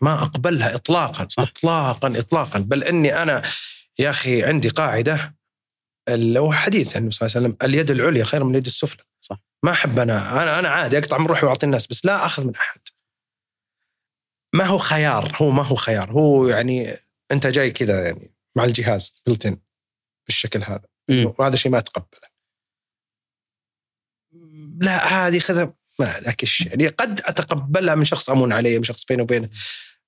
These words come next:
Speaker 1: معاطاة وتآخذ و-،
Speaker 2: صح.
Speaker 1: وكذا، بس شخص ما يعرفني، لأني مع ذا، ليش ما تخفض للناس؟ فما أقبلها. ولا مثلا جالس في طاولة،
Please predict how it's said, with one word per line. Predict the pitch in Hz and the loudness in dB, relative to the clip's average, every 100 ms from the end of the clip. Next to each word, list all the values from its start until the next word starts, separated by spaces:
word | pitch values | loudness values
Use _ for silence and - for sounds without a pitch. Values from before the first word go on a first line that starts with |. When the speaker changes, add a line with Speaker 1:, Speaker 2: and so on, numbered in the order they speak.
| - | -4
Speaker 1:
معاطاة | 120 117 113 123 123 113 | 0 0 2 2 2 2
وتآخذ | 107 117 123 113 - 117 107 | 0 0 2 0 0 -4 -2
و-، | 104 | -2
Speaker 2:
صح. | 135 - | -2 -4
Speaker 1:
وكذا، | 110 110 107 - 120 | -8 -6 -6 -2 0
بس | 131 - | 0 0
شخص | - 165 - | 0 -2 0
ما | 156 | 0
يعرفني، | 160 139 | 0 0
لأني | 151 180 285 285 226 | 0 0 2 2 4
مع | 202 | 4
ذا، | 220 214 170 156 - 170 202 214 196 | 4 2 -2 -6 -10 -2 2 4 2
ليش | 208 165 | 2 0
ما | |
تخفض | 147 - - 113 | -2 -4 -6 -4
للناس؟ | 113 110 - - _ _ _ _ _ _ | -4 -2 -2 -4 _ _ _ _ _ _
فما | 175 180 | 0 0
أقبلها. | 143 - 110 - - - | 0 -2 -4 -4 -12 -2
ولا | 143 151 | 2 2
مثلا | 156 | 2
جالس | 147 160 170 175 - | 2 2 2 0 -2
في | - 127 | 0 0
طاولة، | 117 147 147 160 | 2 2 2 0